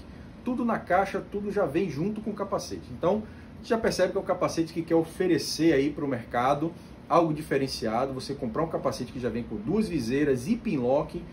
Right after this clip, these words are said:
você não vai achar nenhuma outra marca te oferecendo isso, tá? Somente a H J C. Bom, o Rafa onze, pessoal, primeiro, é um capacete super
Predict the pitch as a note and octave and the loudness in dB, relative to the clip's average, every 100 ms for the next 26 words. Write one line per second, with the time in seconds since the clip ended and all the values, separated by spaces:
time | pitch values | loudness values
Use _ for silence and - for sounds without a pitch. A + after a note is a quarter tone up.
0 | - - - - C#3+ C3+ B2+ C3 C3 C#3 | -16 -16 -12 -8 0 0 0 0 0 2
1 | C#3 C#3+ A#2 A#2 D3 - C3 B2 - C3+ | 2 0 -2 -2 -6 -6 -2 -2 -4 -6
2 | C#3 F#2+ - - G#2 A#2 - - - G#2+ | -6 -6 -8 -4 -4 -4 -10 -12 -6 -4
3 | A#2 A#2+ A#2+ B2+ C3 - - - - - | -2 0 0 0 -2 -4 -8 -10 -12 -12
4 | - C#3+ - - - - - - - - | -2 0 0 -4 -12 -14 -14 -14 -14 -10
5 | - F3+ A3+ G3 D3+ D#3+ C3+ - - F#2+ | -2 4 4 4 4 2 0 -4 -10 -10
6 | - - - - G3 F3 A2 G2+ C#3+ C#3 | -10 -12 -12 -4 0 2 0 0 -2 -2
7 | C3+ C#3 - D#3 - - - F#3+ G3+ G3+ | -4 -4 -8 -10 -8 -8 -4 0 0 0
8 | - F#3+ | 0 0